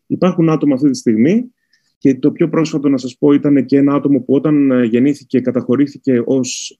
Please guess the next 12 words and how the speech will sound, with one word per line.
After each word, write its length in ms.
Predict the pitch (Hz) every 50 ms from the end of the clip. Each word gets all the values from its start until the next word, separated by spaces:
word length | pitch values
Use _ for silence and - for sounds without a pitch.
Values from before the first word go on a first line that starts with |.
| _ _ _
φύλη, 520 | - 139 127 117 113 120 147 180 - - _ _ _ _ _ _
ως 160 | - 131 127 -
κορίτσι 500 | - 127 120 127 147 151 151 - - 117
δηλαδή. 600 | 104 104 104 98 95 107 143 180 220 226 220 - _ _ _ _ _ _ _ _ _
Στη 140 | - - 127
συνέχεια 460 | - 151 151 165 175 170 165 170 156
επιθυμεί, 720 | 151 156 139 123 - 139 131 147 156 151 131 107 - - _ _ _ _ _ _ -
ε, 200 | 123 117 120 -
να 300 | - 131 131 127 120 117
αναγνωριστεί 540 | 110 110 123 123 120 117 117 113 113 - 165
ως 240 | 151 139 123 - - 151
non-binary 720 | 160 151 127 117 117 117 113 110 113 117 135 170 196 202